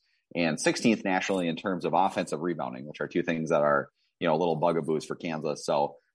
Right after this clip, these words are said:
um, that would maybe make things a little bit more, um,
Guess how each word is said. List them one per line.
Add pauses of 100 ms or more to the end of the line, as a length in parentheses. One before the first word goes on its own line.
(100)
um,
that
would
maybe
make
things
a
little
bit
more, (140)
um,